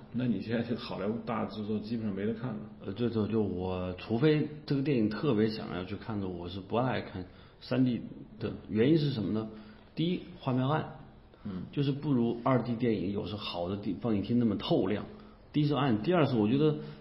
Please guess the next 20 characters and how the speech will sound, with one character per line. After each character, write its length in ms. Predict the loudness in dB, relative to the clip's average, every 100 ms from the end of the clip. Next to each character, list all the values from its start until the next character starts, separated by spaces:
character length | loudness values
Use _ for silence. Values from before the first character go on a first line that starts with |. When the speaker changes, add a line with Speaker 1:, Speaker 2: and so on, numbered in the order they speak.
| -12
Speaker 2:
三 260 | 0 2
D， 420 | 4 6 6 4 0 -6 -10
很 320 | 0 4 6
多 140 | 6
电 180 | 6 6
影 100 | 6
的 60 | 4
三 240 | 2 2
D 120 | 2
效 220 | 2 0
果 140 | 0 2
没 220 | 4 4
有， 460 | 4 4 4 0 -4 0
没 80 | 4
有 120 | 4
意 200 | 4 0
思。 160 | -4 -12 -20 -20 -20 -20 -4
Speaker 1:
嗯。 220 | -4 -2 -8 -12 -8
Speaker 2:
就 140 | -2
是 100 | -2